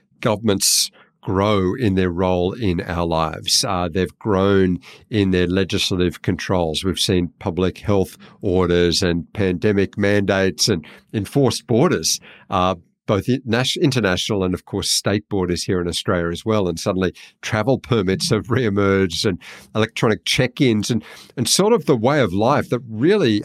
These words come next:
is not experienced outside of wars. You know, it's,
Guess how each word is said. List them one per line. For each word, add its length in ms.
is 240
not 140
experienced 560
outside 500
of 300
wars. 720
You 120
know, 120
it's, 360